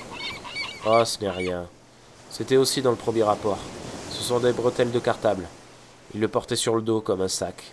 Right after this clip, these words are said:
Quand il a glissé du marchepied, le cartable s'est pris dans un renforcement de la porte. Ça tire un coup sec, à soixante à l'heure. C'est déjà pas mal. Une échymose bien nette.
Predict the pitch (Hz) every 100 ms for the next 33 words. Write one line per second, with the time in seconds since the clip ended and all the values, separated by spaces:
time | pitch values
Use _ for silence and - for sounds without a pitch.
0 | - 107 - 110 107 107 - 120 107 107
1 | - - 123 127 117 98 104 95 107 -
2 | 123 110 101 101 95 98 101 - 104 104
3 | 101 90 - - - - - - - -
4 | - 90 - 90 92 - 95 - 107 -
5 | - - _ _ - - 98 - 95 90
6 | 85 107 - - - - - - - -
7 | - - 87 80 80 98 127 - - -
8 | - - - - - - - - - -
9 | 110 107 104 107 110 113 98 98 - 135
10 | - - -